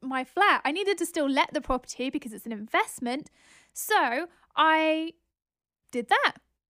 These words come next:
I needed the income stream, and thank goodness I did, because otherwise I'd be seven years in with a real mouldy flat. That's what other leaseholders have got at the moment. So back end of twenty eighteen,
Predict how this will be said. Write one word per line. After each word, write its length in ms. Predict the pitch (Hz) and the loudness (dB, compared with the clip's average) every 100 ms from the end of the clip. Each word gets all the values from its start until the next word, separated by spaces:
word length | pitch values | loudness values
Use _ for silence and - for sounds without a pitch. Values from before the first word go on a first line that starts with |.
| _ _ _ - | _ _ _ -8
I 120 | 214 | -4
needed 280 | 277 349 359 | 0 0 0
the 100 | 415 523 | -2 -4
income 180 | - 415 | -4 -6
stream, 400 | 349 285 240 214 | -4 -2 -2 -2
and 160 | 190 - | -8 -4
thank 340 | 262 339 - | -4 -6 -4
goodness 320 | 320 381 427 - | 0 0 0 0
I 140 | 415 349 | 0 4
did, 420 | 415 523 415 214 | 8 8 6 2
because 260 | 262 - 302 | -4 0 4
otherwise 460 | 359 320 269 302 | 4 4 4 2
I'd 100 | 320 | 2
be 80 | 262 | -4
seven 380 | 277 - 381 349 | -6 0 2 2
years 220 | 311 285 262 | -2 -2 -2
in 140 | 269 | -4
with 100 | 277 | -2
a 80 | 269 | -2
real 260 | 254 269 | 2 2
mouldy 380 | 262 254 247 247 | 4 2 2 0
flat. 460 | 233 - 285 208 - - _ _ - | -6 0 2 2 -6 -20 _ _ 0
That's 280 | 277 - | 0 2
what 140 | 302 - | 0 2
other 180 | 262 247 | 2 0
leaseholders 580 | 254 - 247 233 240 | -4 -4 -8 -6 -6
have 120 | 247 - | -8 -4
got 200 | 226 - | -4 -4
at 80 | |
the 60 | 247 | -4
moment. 540 | 285 370 262 - - _ _ _ _ _ _ _ _ _ _ - _ _ | 0 2 0 -6 -14 _ _ _ _ _ _ _ _ _ _ -20 _ _
So 420 | - - 403 359 - 269 - - _ _ _ - | -4 4 4 4 -4 -16 -18 -20 _ _ _ 0
back 200 | 466 - | 0 0
end 120 | 440 | -4
of 80 | 349 | -4
twenty 340 | - 320 302 | -2 -2 -2
eighteen, 760 | - 254 254 - 247 226 226 240 | -4 -4 -4 -8 -8 -6 -6 -8